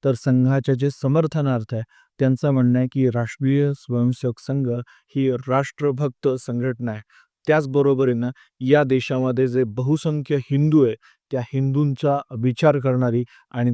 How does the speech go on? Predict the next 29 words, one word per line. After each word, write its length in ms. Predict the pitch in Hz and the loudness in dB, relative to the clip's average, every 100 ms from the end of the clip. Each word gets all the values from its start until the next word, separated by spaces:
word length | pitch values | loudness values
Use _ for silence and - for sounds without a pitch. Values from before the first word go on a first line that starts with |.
| 113 | 0
त्या 100 | 120 | -4
हिंदूंचं 680 | - 131 135 143 131 143 143 | 0 0 2 0 0 -2 -4
सशक्तीकरण 880 | - 151 - 170 - 170 143 131 | -6 -6 -4 -6 -4 0 0 0
करणारी 440 | 127 120 117 117 143 - | -2 -2 -2 -2 -4 -4
ही 80 | 143 | -4
संघटना 520 | - 113 107 107 110 | -2 -2 -4 -8 -10
आहे. 80 | 98 _ _ _ _ - | -12 _ _ _ _ -4
मग 120 | 139 120 | -2 0
त्यांच्या 340 | 127 120 151 | 0 2 0
दृष्टीनं 560 | 131 135 - 160 127 120 - - - | 0 -2 -4 -2 -2 -2 -8 -18 -6
राम 380 | 117 120 120 | -2 0 2
मंदिरासारखा 680 | 123 139 143 143 - 123 127 | 2 4 4 4 2 -2 -2
मुद्दा 360 | 131 120 120 131 | -2 -2 -2 -2
असेल, 360 | 123 123 127 127 _ _ _ - | -2 -2 -6 -6 _ _ _ -6
काशी 280 | 127 - | -4 0
विश्वनाथ 460 | 135 127 - 127 127 120 - | 0 0 0 0 0 -2 -4
कॉरिडॉरसारखा 760 | 127 135 143 143 - 123 117 | 0 4 4 2 -2 -4 -2
मुद्दा 360 | 127 123 120 127 | -2 -2 -2 -2
असेल, 280 | 120 - 123 - _ _ _ - | -2 -4 -8 -10 _ _ _ -2
राम 220 | 131 131 | 0 0
सेतूसारखा 680 | - 139 123 170 143 123 135 | 0 0 2 0 2 0 0
मुद्दा 300 | 123 123 123 | -2 -2 -2
असेल, 240 | 120 127 120 _ | -2 -4 -8 _
असे 240 | - 123 135 - | -10 -4 -4 -4
अनेक 240 | 131 139 160 139 | -4 -2 -2 -2
मुद्दे 340 | 123 - 135 | -2 0 -2
राष्ट्रीय 640 | 131 95 117 - - 143 | -2 -4 -6 -6 -4 -2
स्वयंसेवक 480 | 139 - 127 123 127 | -2 0 0 0 -4
संघ 300 | - 135 135 | -4 -4 -2